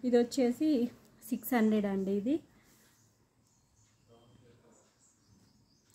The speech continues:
ఇది ఇంకొకటి సింపుల్గానే ఉంటుంది. ఇది బేసిక్ డిజైన్, చున్నీకి వేసుకున్నాం కదా ఆ మోడల్. ఇది వచ్చేసి మనకు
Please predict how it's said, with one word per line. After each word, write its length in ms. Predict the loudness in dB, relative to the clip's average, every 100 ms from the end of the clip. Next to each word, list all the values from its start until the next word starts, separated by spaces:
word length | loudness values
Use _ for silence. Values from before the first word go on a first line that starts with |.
| _ _ _ 2
ఇది 180 | 4
ఇంకొకటి 680 | 6 4 0 -4 -4 2 2
సింపుల్గానే 720 | 4 2 2 0 2 2 2
ఉంటుంది. 440 | 2 0 -2 -2 0
ఇది 140 | 0
బేసిక్ 600 | 0 2 2 0 -6 -2 0
డిజైన్, 600 | 2 0 0 0 0 0 -2 -8 -20 -8
చున్నీకి 400 | 0 2 2 0
వేసుకున్నాం 640 | -2 -2 -6 -2 0 0 -2
కదా 220 | -2 -2
ఆ 140 | -2
మోడల్. 600 | -2 -2 -4 -2 0 0 -2 _ -10 -2
ఇది 180 | 0
వచ్చేసి 580 | 0 -2 -4 -4 -4 -8 -10 -20 -20 -14 -6
మనకు 540 | -4 -4 -4 -4 -4